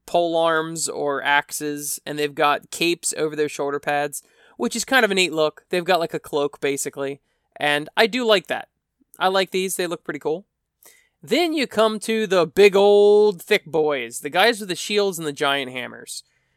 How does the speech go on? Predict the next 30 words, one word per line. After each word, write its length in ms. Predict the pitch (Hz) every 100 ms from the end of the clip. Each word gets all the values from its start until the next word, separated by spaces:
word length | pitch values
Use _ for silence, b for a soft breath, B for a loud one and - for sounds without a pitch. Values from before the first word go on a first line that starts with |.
| _ _
Uh, 300 | 143 135 127 170
don't 220 | 285 285
know 80 | 247
what 120 | 208
they're 100 | 185
called. 440 | - 156 151 147 -
Don't 280 | 156 196 185
care 180 | 185 175
to 60 |
even 160 | 160 151
look 160 | 143 -
it 80 |
up. 240 | 127 120 - - _
You 200 | 180 254
know 140 | 240
who 100 | 180
they 180 | 147 139
are. 220 | 123 120
They're 140 | 127 170
the 80 | 196
ones 180 | 214
with 80 | 190
the 80 | 196
giant 360 | 165 180 170 156
shields. 360 | 180 165 156
They 80 | 170
got 160 | 175 175
the 80 |
two-up 340 | 151 165 147 -
save. 460 | - 120 110 -